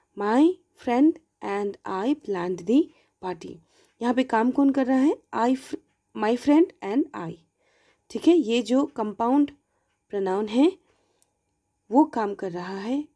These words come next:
इसलिए ये हो गया सब्जेक्ट। ऑलराइट, नेक्स्ट, this dress does not fit, यहाँ पे क्या होगा,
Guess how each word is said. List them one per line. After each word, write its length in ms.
इसलिए 520
ये 80
हो 160
गया 260
सब्जेक्ट। 680
ऑलराइट, 280
नेक्स्ट, 440
this 380
dress 300
does 200
not 300
fit, 300
यहाँ 140
पे 120
क्या 200
होगा, 300